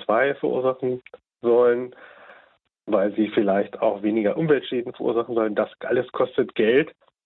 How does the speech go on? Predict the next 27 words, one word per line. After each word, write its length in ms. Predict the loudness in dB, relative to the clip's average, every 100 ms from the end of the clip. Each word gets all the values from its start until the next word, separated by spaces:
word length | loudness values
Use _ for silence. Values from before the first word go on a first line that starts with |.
| _
weil 120 | -2 0
natürlich 420 | 0 -2 -4 -2
alles, 260 | 2 2 0 -10
wo 220 | -8 -4
gespart 580 | -2 -4 -2 0 0 2
wird, 260 | 0 0 -6 -20 -16
geht 260 | -2 -2
es 80 | -2
auf 160 | -6 -2
Kosten 460 | -2 -4 -8 -4
der 260 | 0 0 -4 -14 -20 -20 _ -4
Arbeiter 560 | 0 2 2 0 0 2
oder 200 | 2 2
auf 140 | 0
Kosten 280 | -6 -8 -2
der 100 | -2
Umwelt. 360 | 0 0 0 2
Wir 80 | 0
erinnern 260 | 2 2
uns 140 | 2 0
ja 100 | 2
beispielsweise 560 | 0 -2 -2 0 0
an 100 | -2
diesen 240 | -4 0 0
Damm 260 | 0 -2
in 120 | -6
Brasilien, 560 | -4 -2 -2 0 0 -2